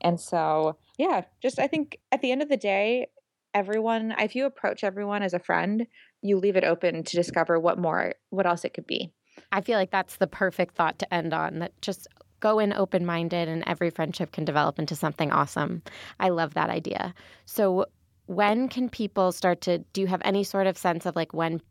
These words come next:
Speaker 2: this will start rolling out in other cities, like maybe New York or anything like that?
Speaker 1: Yeah, so we have a small group that is live in New York, and we have a small group that is live in L A. We just took them live on Monday, actually.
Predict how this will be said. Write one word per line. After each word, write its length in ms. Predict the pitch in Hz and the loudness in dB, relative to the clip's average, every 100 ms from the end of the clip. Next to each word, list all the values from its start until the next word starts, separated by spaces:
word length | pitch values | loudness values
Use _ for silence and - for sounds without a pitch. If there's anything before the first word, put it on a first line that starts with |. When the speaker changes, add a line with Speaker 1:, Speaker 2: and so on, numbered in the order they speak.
| - | -4
Speaker 2:
this 200 | 170 - | -4 -4
will 80 | 160 | -2
start 240 | 165 160 | 0 2
rolling 280 | 165 160 156 | 0 0 0
out 120 | 156 | 0
in 80 | 156 | -2
other 180 | 151 151 | -4 -4
cities, 440 | 175 165 160 151 | -4 -2 -2 -2
like 160 | 156 156 | -6 -6
maybe 260 | 151 143 | -6 -6
New 120 | 160 175 | -6 -2
York 400 | 247 240 226 185 | 2 2 0 0
or 60 | |
anything 340 | 165 160 160 165 | 0 0 -2 -2
like 180 | 156 160 | -2 -2
that? 320 | 151 175 247 _ - - _ _ | -2 -2 -4 _ -20 -20 _ _
Speaker 1:
Yeah, 360 | 240 254 214 214 | 0 2 2 0
so 160 | - | 0
we 100 | 247 | 0
have 160 | 240 214 | 2 2
a 60 | 220 | 0
small 760 | - 233 214 214 226 233 233 - | -2 0 2 4 4 2 0 -2
group 340 | 196 190 - - | 0 0 -2 -2
that 140 | 190 | 0
is 160 | 185 180 | 0 0
live 280 | 185 175 175 | 2 2 2
in 100 | 196 | 2
New 140 | 196 | 2
York, 500 | 185 - 101 190 - - _ | 2 2 2 0 -6 -20 _
and 520 | 180 175 170 165 165 165 | -4 0 2 2 0 -2
we 60 | |
have 80 | 170 | 0
a 60 | 175 | 0
small 380 | - 190 208 208 | 0 2 2 2
group 240 | 190 185 | -2 0
that 120 | 185 | 0
is 180 | 180 - | 0 0
live 220 | 185 165 | 0 0
in 100 | 175 | 0
L 160 | 175 170 | 0 0
A. 220 | 147 151 | 0 -2
We 100 | 160 | -4
just 220 | 170 - | -4 0
took 180 | 190 - | 0 0
them 180 | 185 185 | 0 2
live 220 | 160 156 | 2 2
on 220 | - 160 | 0 -2
Monday, 300 | 160 151 143 | -2 0 2
actually. 600 | - - - - 87 170 | 2 0 -2 -2 -2 -4